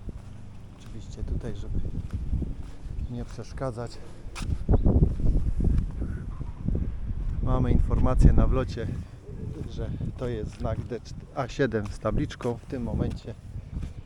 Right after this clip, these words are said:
przyjmujemy z oznakowania w terenu, w terenie, że to jest skrzyżowanie. Tu w tym momencie mamy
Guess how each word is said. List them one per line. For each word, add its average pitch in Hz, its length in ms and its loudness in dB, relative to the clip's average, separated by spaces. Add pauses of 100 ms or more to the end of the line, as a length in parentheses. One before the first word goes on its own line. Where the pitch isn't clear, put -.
(380)
przyjmujemy 127 680 0 (680)
z - 80 -6
oznakowania 123 680 2
w - 60 -16
terenu, 113 420 2 (280)
w - 40 -8
terenie, 120 420 0
że 113 120 -2
to 113 140 -6
jest - 180 0
skrzyżowanie. 127 680 0 (960)
Tu 127 60 -8
w - 60 -8
tym 120 160 2
momencie 117 480 -4
mamy 107 280 -6